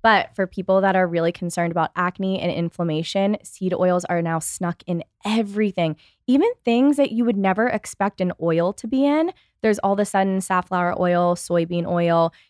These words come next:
and these are immediate inflammation to your body. And it's what's completely wrecking our digestive system and gut.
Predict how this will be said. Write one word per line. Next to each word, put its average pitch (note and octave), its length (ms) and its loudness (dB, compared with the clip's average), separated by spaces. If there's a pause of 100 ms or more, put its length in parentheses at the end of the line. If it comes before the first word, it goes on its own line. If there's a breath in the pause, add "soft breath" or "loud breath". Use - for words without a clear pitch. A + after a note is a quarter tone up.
(120)
and F3+ 180 0
these F#3+ 380 0
are F3 420 2
immediate E3+ 720 -2
inflammation E3 720 -4
to - 140 -4
your E3+ 100 0
body. E3+ 420 0
And F#3+ 100 -2
it's E3+ 200 -4
what's F3 260 -2
completely F3+ 540 -4
wrecking F3+ 400 -2
our F3 200 -2
digestive E3 460 -4
system F3 560 -2
and D#3 320 -4
gut. E3 320 0